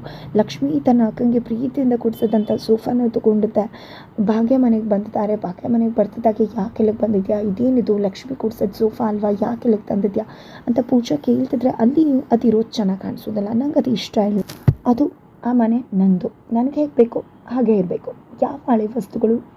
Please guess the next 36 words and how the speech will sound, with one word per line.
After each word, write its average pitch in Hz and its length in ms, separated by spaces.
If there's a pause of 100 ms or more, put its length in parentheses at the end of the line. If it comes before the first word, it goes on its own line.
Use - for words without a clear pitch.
ಇರೋದು 226 280
ನಂಗೆ 220 200
ಇಷ್ಟ - 220
ಆಗೋದಿಲ್ಲ, 208 420 (420)
ಅದಕ್ಕೇನೆ 214 560 (140)
ಕೊಟ್ಟು 247 260
ಬಿಸಾಕ್ 220 360
ಹೋಗೋಣ 214 360
ಅಂತ 196 260
ಬಂದೆ, 202 300 (120)
ಸುಮ್ನೆ 285 220
ವೇಸ್ಟ್ 240 420
ಆಗಿ 233 180
ಬಿದ್ದಿತ್ತದು" 196 480 (420)
ಅಂತ 208 160
ಹೇಳ್ತಿದ್ದಾರೆ 226 760
ಶ್ರೇಷ್ಠ. - 440 (400)
"ಹೌದು 262 260
ಮೇಡಮ್, 247 340
ಇದನ್ನ 226 200
ಒಳಗಡೆ 226 480
ತಗೊಂಡು 214 340
ಹೋಗಿ 202 140
ಇಡೋದಾ?" 233 380
ಅಂತ 208 200 (120)
ವ್ಯಾನ್ 202 340
ವ್ಯಕ್ತಿ 226 420
ಕೇಳೋದಕ್ಕೆ, 202 800 (100)
"ನಾನು 208 320
ಇಲ್ಲಿಗೆ 311 240
ತರೋ 240 220
ತನಕ 247 240
ಅಷ್ಟೇ 214 240
ಅಪ್ಪ 233 120
ದುಡ್ಡು 220 260
ಕೊಡೋದು, 202 340